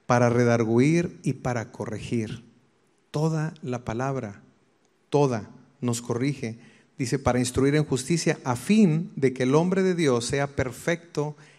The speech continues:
enteramente preparado para toda buena obra". La palabra de Dios es nuestra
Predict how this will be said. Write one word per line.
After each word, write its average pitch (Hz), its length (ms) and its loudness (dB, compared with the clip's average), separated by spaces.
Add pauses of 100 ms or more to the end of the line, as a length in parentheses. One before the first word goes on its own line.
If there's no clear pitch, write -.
(200)
enteramente 160 760 0
preparado 135 600 0
para 113 240 -2
toda 120 220 -2
buena 117 280 -6
obra". 104 360 -8 (1500)
La 113 180 -6
palabra 131 680 -4 (180)
de 113 220 -6
Dios 117 540 -4 (100)
es 123 180 -6
nuestra 120 580 -6